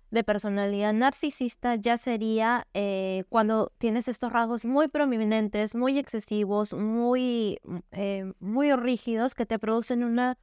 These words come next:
eh, poca funcionalidad en tus diferentes áreas,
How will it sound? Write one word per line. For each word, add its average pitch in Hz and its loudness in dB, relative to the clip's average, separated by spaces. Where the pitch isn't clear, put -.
eh, 208 0
poca 240 -2
funcionalidad 208 0
en 226 2
tus 220 0
diferentes 202 -2
áreas, 214 0